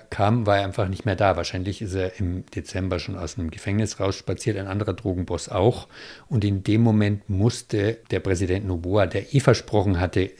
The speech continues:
dagegen vorzugehen, sozusagen ein starkes Zeichen setzen, hat sich damit auch sehr populär gemacht.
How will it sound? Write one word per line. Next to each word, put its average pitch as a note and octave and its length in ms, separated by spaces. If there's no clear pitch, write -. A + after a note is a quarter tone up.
dagegen F2+ 400
vorzugehen, G2+ 920
sozusagen F#2+ 500
ein F2+ 160
starkes - 520
Zeichen A2 520
setzen, A2 640
hat G#2 120
sich - 160
damit F#2 280
auch F#2+ 120
sehr F#2 180
populär F#2 480
gemacht. A2 480